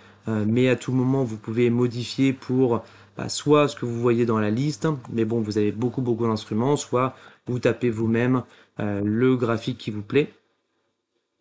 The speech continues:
Donc vous avez, euh, quand vous tapez Germany quarante, vous en avez plusieurs. Euh, vous avez les classiques, donc Germany quarante C F D, vous êtes à un euro du point. Celui-ci, comme le futur, vous avez, euh, aucun intérêt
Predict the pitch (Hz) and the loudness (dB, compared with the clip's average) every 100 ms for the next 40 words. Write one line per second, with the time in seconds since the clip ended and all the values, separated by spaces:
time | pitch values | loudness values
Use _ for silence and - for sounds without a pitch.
0 | _ - - _ 117 113 117 107 131 113 | _ -20 -20 _ -4 0 2 4 4 2
1 | - _ - 110 113 113 117 117 113 107 | 0 _ -4 -2 0 0 0 2 2 2
2 | 110 123 113 131 113 107 104 104 101 - | 0 0 0 0 -2 0 0 0 -4 -4
3 | 131 135 147 156 - - - - - 110 | 0 2 4 2 -2 -16 -20 -20 -8 -4
4 | 104 117 113 120 123 - 135 - 175 151 | -2 2 2 4 2 0 -2 -2 -4 -4
5 | 127 123 120 120 117 120 110 131 127 131 | -2 -2 0 0 2 0 0 0 2 0
6 | - 131 123 120 143 151 123 113 110 110 | 2 2 2 2 4 4 2 -2 -4 -2
7 | 104 107 104 104 110 - 156 160 156 - | -2 0 -2 -4 -6 -2 0 0 -4 -12
8 | - - - 123 131 123 - - - 135 | -20 -12 -6 -2 -2 -2 -4 -6 -4 0
9 | 135 131 - 120 - 151 110 101 _ _ | 0 -2 -4 -6 -2 0 -2 -6 _ _
10 | _ _ _ _ _ _ _ - - 110 | _ _ _ _ _ _ _ -18 -8 -2
11 | 113 110 120 101 - 120 131 123 120 127 | 0 4 2 2 -2 0 2 2 0 0
12 | 127 131 | 0 -2